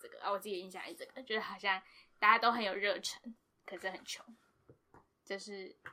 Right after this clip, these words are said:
这是，或至少都一定会有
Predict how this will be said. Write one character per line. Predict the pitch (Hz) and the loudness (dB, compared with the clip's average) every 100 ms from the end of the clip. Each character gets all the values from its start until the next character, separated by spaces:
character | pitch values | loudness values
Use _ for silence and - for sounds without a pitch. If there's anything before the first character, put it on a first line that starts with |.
| - - - | -6 -6 -4
这 | 226 | -4
是， | 226 240 220 202 - _ _ _ _ _ _ _ _ - | -2 0 0 -2 -6 _ _ _ _ _ _ _ _ 4
或 | 277 | 6
至 | 262 285 | 8 6
少 | 262 - | 4 6
都 | - 262 | 6 6
一 | 233 | 6
定 | 233 | 4
会 | 254 254 | 6 6
有 | - | 4